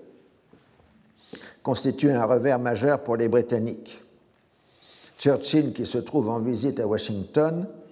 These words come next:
obtient un accroissement des livraisons de matériel militaire à destination du Proche-Orient. Dans la foulée, l'Africa Corps pénètre en Égypte le vingt-quatre juin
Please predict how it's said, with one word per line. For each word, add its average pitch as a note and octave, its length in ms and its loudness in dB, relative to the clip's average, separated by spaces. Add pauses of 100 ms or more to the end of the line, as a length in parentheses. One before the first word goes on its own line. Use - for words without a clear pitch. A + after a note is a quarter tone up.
(460)
obtient C#3 460 -2
un B2+ 120 -2
accroissement B2 560 -2
des A2+ 160 -2
livraisons A#2 480 -2
de B2 60 -4
matériel A#2 480 0
militaire G2+ 600 -2
à G#2+ 60 -4
destination G#2+ 640 -6
du G#2+ 100 0
Proche-Orient. G2 680 -6 (920)
Dans A#2+ 340 2
la A2+ 220 -2
foulée, C3 720 0 (180)
l'Africa A#2 460 0
Corps - 380 2 (840)
pénètre A#2+ 380 0
en A2 120 -4
Égypte A2+ 500 -4
le A2+ 80 4
vingt-quatre G#2 480 0
juin A#2+ 340 2